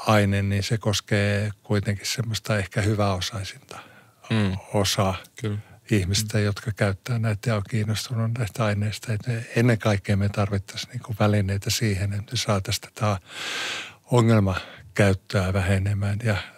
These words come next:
Speaker 1: sieltä sen piiristä ihmisiä pois. Ja kyllä tää ongelma on näkynyt mun mielestä myös niinku, ö, Yhdysvalloissa, että taitaa olla niinku Oregonia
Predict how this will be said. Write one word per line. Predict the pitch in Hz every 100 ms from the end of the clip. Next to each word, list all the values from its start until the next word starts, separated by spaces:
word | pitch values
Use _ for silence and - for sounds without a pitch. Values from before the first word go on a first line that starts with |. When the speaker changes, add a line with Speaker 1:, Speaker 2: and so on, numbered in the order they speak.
| - - -
Speaker 1:
sieltä | - - 117 104 95 107 98
sen | - - 117 101
piiristä | 104 95 95 - 110
ihmisiä | 107 92 - - - 104
pois. | 113 113 - - - - - - - - -
Ja | 117 110 110 - - -
kyllä | 120 98
tää | 127 127
ongelma | 123 131 131 110 107
on | 110
näkynyt | 117 107 127 113 110
mun | 110 113
mielestä | 113 110 104 - - 107 107 - _
myös | 123 113 -
niinku, | 120 110 117 110 120 - - -
ö, | 113 107
Yhdysvalloissa, | 117 113 - 98 110 101 95 104 - - 107
että | 104 98 - 104 - - - - - - -
taitaa | - 110 98 113 107
olla | 110 107
niinku | 110 110 117 113
Oregonia | 113 107 92 _ _ _ _ _ - 113 104 104 101 107